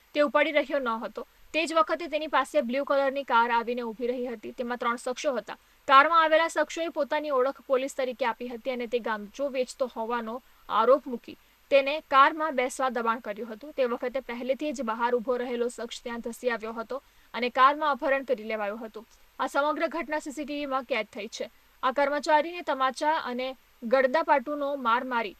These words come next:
રૂપિયા સોળ પોઇન્ટ પંચાવન લાખની કિંમતના પાર્સલ અને એક હજારની કિંમતનો તેનો મોબાઈલ ફોન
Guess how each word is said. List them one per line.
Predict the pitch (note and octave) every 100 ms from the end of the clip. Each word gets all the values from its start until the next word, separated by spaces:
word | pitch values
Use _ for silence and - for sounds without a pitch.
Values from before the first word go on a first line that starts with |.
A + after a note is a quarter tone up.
| _ -
રૂપિયા | B3 A3+ C4
સોળ | - D4
પોઇન્ટ | D4+ D4 D4 D4+
પંચાવન | C4+ B3 C#4 C4 C4+
લાખની | A#3+ A#3 - C4
કિંમતના | B3+ B3 A3+ B3 B3 A#3
પાર્સલ | B3 A3+ A3+ - B3+
અને | - A#3+ A#3+
એક | - B3 C4+
હજારની | A3 B3+ B3 B3+
કિંમતનો | A#3 A3+ A3+ A#3
તેનો | A#3 A3+ A#3
મોબાઈલ | G#3+ G3+ A3+ A#3
ફોન | - B3